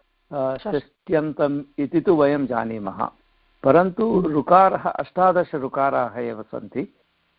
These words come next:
Speaker 1: परन्तु अत्र त्रिंशत् ऋका-, प्रकारक ऋकारः इति दत्तमस्ति। अत्र एकम्, अ, अन्यत् वाच्यमस्ति, इत्युक्ते, अ, अ, किञ्चित् विवरणं। अ,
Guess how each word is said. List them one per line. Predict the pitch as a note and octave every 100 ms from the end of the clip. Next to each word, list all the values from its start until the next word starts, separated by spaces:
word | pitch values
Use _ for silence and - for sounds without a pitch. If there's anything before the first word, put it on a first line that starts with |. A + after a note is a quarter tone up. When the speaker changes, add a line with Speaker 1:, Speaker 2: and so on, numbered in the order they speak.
| _
Speaker 1:
परन्तु | C#3+ D#3+ D3 F3
अत्र | E3+ D3 D3+ C#3
त्रिंशत् | - F#3+ F3+ G3 -
ऋका-, | D3 D#3+ D#3 D3+ -
प्रकारक | C#3 C#3 D#3+ D3+ D3 D3+ D3
ऋकारः | D3 C#3 C#3 C#3 C3+ A#2+
इति | C#3 B2+ B2+
दत्तमस्ति। | A#2 - A#2 A2 - A2 - _ _ _ _
अत्र | D3+ - G3+
एकम्, | C3+ C#3 D3 D3+ D#3+ D3 C#3 -
अ, | F3 C3+ B2 -
अन्यत् | C3 D3 F3 F3+ F3+
वाच्यमस्ति, | C3+ A#2+ D#3 - - B3+ B2 A2 _ A2
इत्युक्ते, | - - - C3+ - C#3 B2+ A#2+ - - _ _ -
अ, |
अ, | B2 A#2+ A#2 - _ _ -
किञ्चित् | C3 B2 D3 C3+ C3+ -
विवरणं। | C3+ C3+ C3 A#2 A2 - _ _ _
अ, | C3+ B2+ B2